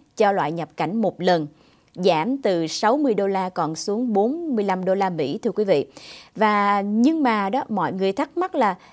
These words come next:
tại sao Việt Nam đó vốn là được xem là ờ, láng giềng tốt, anh em tốt, đồng chí tốt, rồi hữu hảo và được tân bốc hết lời như thế này.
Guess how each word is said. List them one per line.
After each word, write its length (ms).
tại 160
sao 280
Việt 220
Nam 280
đó 140
vốn 320
là 120
được 180
xem 360
là 240
ờ, 200
láng 400
giềng 200
tốt, 360
anh 200
em 220
tốt, 360
đồng 280
chí 200
tốt, 340
rồi 160
hữu 220
hảo 400
và 100
được 280
tân 240
bốc 200
hết 280
lời 200
như 120
thế 100
này. 280